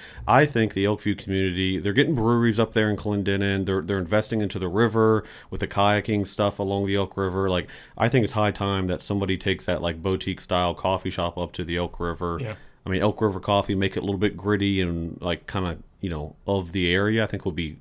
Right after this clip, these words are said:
Speaker 1: crushed. But I also think, I just want Chick-fil-A 'cause I think that'd be sweet. Um,
Speaker 2: Chick-fil-A has, like, very tough standards. Like, I, I saw
Speaker 1: so
Speaker 2: something that,
Speaker 1: franchise it.
Speaker 2: you know, most of the time, if you franchise a location or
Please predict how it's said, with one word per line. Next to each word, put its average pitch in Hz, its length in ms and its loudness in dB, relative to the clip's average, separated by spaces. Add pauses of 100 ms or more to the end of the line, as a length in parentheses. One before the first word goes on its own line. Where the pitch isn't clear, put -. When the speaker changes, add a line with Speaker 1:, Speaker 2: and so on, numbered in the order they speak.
Speaker 1:
crushed. 92 380 -2
But 127 80 2
I 151 40 6
also 156 200 2
think, 104 180 -4 (420)
I - 40 -6
just 107 100 -6
want 101 160 2
Chick-fil-A 87 380 -4
'cause 95 100 -4
I 92 40 -4
think 92 100 -2
that'd 98 100 -2
be 82 120 -4
sweet. 85 420 -4 (420)
Um, 78 500 -6
Speaker 2:
Chick-fil-A 185 420 0
has, 143 200 -4
like, 110 160 -12
very 131 460 -4 (360)
tough 135 260 -4
standards. 117 520 -4
Like, 120 320 -10
I, 127 220 -4
I - 20 -2
saw 143 200 0
Speaker 1:
so 135 60 -2
Speaker 2:
something 135 260 -4
that, 127 40 -2 (140)
Speaker 1:
franchise 85 220 -6
it. 90 100 -12 (140)
Speaker 2:
you 151 100 -2
know, 147 100 4
most 190 240 2
of 196 80 0
the 185 80 -2
time, 143 400 -2
if 127 160 -4
you 120 60 -4
franchise 135 580 -2
a 117 60 -4
location 113 720 -4 (260)
or 131 300 0